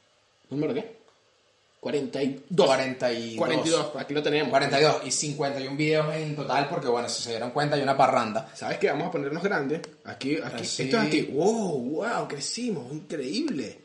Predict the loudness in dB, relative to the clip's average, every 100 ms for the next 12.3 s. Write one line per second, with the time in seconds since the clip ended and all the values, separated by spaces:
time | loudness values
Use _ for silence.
0 | _ -14 -10 -8 -8 -10 -12 -4 0 0
1 | -2 -4 -4 -6 -8 -6 -4 -4 -6 -8
2 | -10 -10 -12 -12 -6 -4 -2 -2 -4 -4
3 | -2 -2 -2 -2 -4 -6 -16 -20 -20 -20
4 | -20 -6 -2 -2 0 -2 -2 -6 -8 -8
5 | -8 -10 -8 -8 -8 -12 -10 -8 -8 -8
6 | -10 -8 -6 -2 0 0 0 -2 -2 -2
7 | 0 -2 -4 -4 -4 -4 -8 -6 -8 -8
8 | -6 -4 -2 -4 -6 -10 -8 -8 -8 -8
9 | -10 -8 -6 -6 -6 -6 -4 -6 -6 -8
10 | -10 -12 -14 -8 -4 -2 -2 -2 -2 -2
11 | 0 -2 -4 -4 0 0 0 -4 -4 -6
12 | -8 -10 -12